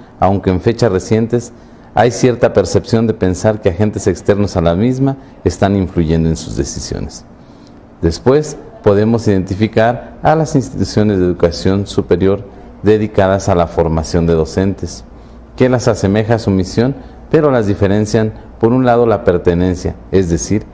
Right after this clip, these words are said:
el, el carácter federal o estatal, y en consecuencia la forma de organización.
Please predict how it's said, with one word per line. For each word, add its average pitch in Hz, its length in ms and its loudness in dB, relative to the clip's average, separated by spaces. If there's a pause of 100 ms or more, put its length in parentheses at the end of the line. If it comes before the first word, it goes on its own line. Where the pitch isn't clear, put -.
(220)
el, 90 280 0
el 95 180 0
carácter 101 420 0
federal 92 580 2
o - 60 0
estatal, 92 540 0 (260)
y 101 140 0
en 95 120 0
consecuencia 104 680 0
la 90 140 2
forma 98 340 2
de 87 80 2
organización. 78 720 -4